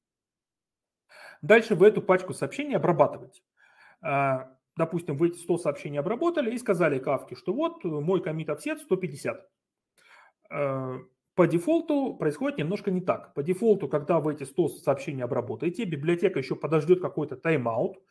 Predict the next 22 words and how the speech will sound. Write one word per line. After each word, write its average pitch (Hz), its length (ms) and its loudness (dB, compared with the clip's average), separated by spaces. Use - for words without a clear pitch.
и 190 140 4
после 190 460 4
истечения 165 420 -2
этого 135 200 -4
тайм-аута 226 560 2
скажет 147 400 0
Кавке, 262 340 0
что - 180 -8
вот 220 220 -2
теперь 208 340 6
commit 156 260 -6
офсет 214 300 -4
сто - 160 -8
пятьдесят. 151 420 -6
Если 185 420 0
в - 80 -4
процессе - 420 -2
этого 160 220 2
тайм-аута 175 560 6
консайнеру 143 540 0
станет 131 440 -2
плохо, 170 580 0